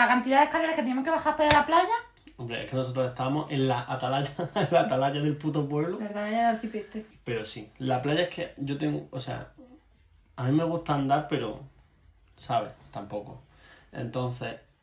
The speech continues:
Speaker 2: cuando yo veo que tengo que andar doscientos metros de playa <laughs> para llegar a la orilla, eso me echa para atrás. Y luego, si tengo que andar otros doscientos metros de agua para que me cubra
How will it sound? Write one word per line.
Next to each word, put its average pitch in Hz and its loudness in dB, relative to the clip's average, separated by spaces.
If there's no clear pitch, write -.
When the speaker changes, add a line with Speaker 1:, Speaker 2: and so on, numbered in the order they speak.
Speaker 2:
cuando 120 -4
yo 139 -2
veo 131 0
que 117 -8
tengo 135 -4
que - -8
andar 131 -4
doscientos 135 -2
metros 143 0
de 139 0
playa 123 0
<laughs> - -2
para 135 -2
llegar 131 2
a - 4
la 135 6
orilla, 135 2
eso 127 -6
me 123 -4
echa - -10
para 107 -8
atrás. - -14
Y 127 -6
luego, 120 0
si 123 -10
tengo 113 -4
que 117 -4
andar 120 -4
otros 107 -6
doscientos 110 -8
metros 127 2
de 127 4
agua 123 2
para 107 -8
que 110 -10
me 107 -10
cubra 131 -6